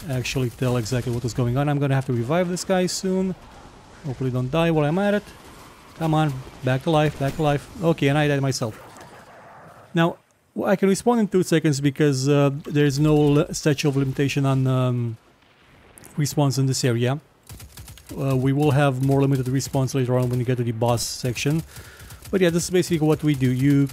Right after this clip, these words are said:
kill stuff, you shoot them and hope they die, and then you proceed to the objective. I'm gonna go to the objective now. Because, uh, why wouldn't I? Like, uh, that, that thing's not gonna end. That, that thing with the boss, that's gonna go on and on and on and on and on.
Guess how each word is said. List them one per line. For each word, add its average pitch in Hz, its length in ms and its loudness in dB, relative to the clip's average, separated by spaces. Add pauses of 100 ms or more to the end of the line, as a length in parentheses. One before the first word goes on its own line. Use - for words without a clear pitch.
(140)
kill 170 240 0
stuff, - 280 0
you 135 80 0
shoot - 300 -4
them 165 240 2
and 156 140 2
hope 135 180 2
they 120 140 2
die, 143 240 2
and 147 260 -2
then 151 160 2
you 147 60 0
proceed 139 420 -2
to 139 100 -2
the 127 140 0
objective. 120 340 -2
I'm 156 80 0
gonna 233 160 -2
go 233 80 0
to 180 60 -2
the 156 120 2
objective 117 360 -2
now. 117 240 -2 (1160)
Because, 127 420 -2
uh, 131 180 4
why 123 140 2
wouldn't 117 240 2
I? 120 140 0 (1040)
Like, 120 100 -12 (340)
uh, 151 180 -8 (200)
that, 160 220 -2
that 180 240 -2
thing's 170 260 0
not 156 140 0
gonna 139 180 0
end. 113 220 -2
That, 127 180 -2 (220)
that 131 180 -6
thing 147 140 -2
with 139 100 0
the 123 80 -4
boss, 135 400 2
that's 139 480 0
gonna 131 300 0
go 123 160 2
on 131 180 2
and 131 80 0
on 123 140 0
and 123 120 0
on 120 120 0
and 117 120 -2
on 110 120 -2
and 110 120 -4
on. 104 180 -4